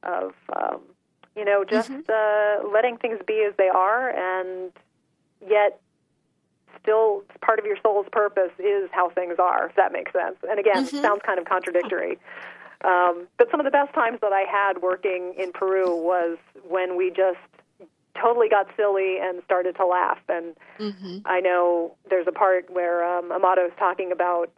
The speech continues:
Speaker 1: the death of his grandfather, and he starts to cry in it, and, you know, we cry together, and then at the end we just burst into laughter. And it's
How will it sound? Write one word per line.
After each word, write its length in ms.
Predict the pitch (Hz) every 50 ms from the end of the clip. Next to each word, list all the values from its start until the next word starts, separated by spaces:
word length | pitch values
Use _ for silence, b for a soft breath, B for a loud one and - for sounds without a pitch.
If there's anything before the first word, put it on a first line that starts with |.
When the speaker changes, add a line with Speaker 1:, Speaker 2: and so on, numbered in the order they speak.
| _ -
Speaker 1:
the 80 | 185
death 280 | 175 185 202 190 180 -
of 100 | 180 165
his 100 | 180 170
grandfather, 720 | - 185 180 175 180 180 - 185 180 175 170 170 170 165 165
and 120 | 170 170
he 60 | 175 170
starts 280 | - - 190 175 170 - -
to 60 | 185
cry 320 | - - 185 180 180 180
in 160 | 175 170 160
it, 180 | 165 170 180 -
and, 320 | - - - 175 170 -
you 80 | - 180
know, 140 | 175 170 170
we 120 | 170 170 175
cry 240 | - 185 185 185
together, 360 | 180 175 175 180 175 180 180 180
and 120 | 175 180
then 160 | 180 185 180 180
at 60 | -
the 100 | 185 185
end 320 | 175 185 185 180 175 170 156
we 120 | 180 175
just 200 | 165 170 165 -
burst 280 | - 185 175 175 - 190
into 160 | 180 180 175
laughter. 520 | 170 170 180 175 175 - - 175 - 160
And 120 | - - -
it's 100 | 175